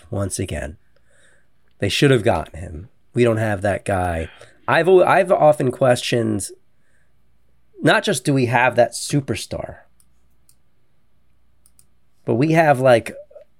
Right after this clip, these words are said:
we don't have, like, an alpha type guy on this team, right? We've got guys that, like, it came out today,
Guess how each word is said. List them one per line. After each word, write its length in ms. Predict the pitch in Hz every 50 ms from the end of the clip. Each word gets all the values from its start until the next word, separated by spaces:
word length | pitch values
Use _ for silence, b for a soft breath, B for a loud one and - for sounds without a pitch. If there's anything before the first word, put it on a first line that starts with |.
| _ _ 359 - - -
we 140 | 143 143 165
don't 160 | 170 - -
have, 280 | 123 135 143 143 120
like, 140 | 120 113 98
an 120 | 107 104 - - -
alpha 560 | 107 113 120 110 - - - 113 - 87 - _ _ _ _ _ _ _ _ _ _ _ _ _ _ _ _ _ _ _
type 360 | - - - - 90 - _
guy 300 | - - 71 - 92 - _ _ _ _ _ -
on 180 | 95 90 87
this 160 | 80 - - -
team, 320 | - - - - - - - _ _ _ _ _ _ b b b b b b b b b _
right? 160 | - 110 107
We've 160 | 113 147 165 151
got 200 | 190 170 147 -
guys 360 | 131 113 113 110 104 92 -
that, 240 | - 92 82 - - _ _ _ _ _ _ _ _ _ -
like, 120 | 92 82
it 60 | 90 -
came 280 | - - 113 110 104
out 160 | 101 92 -
today, 540 | - - 101 92 95 95 80 73 78 - -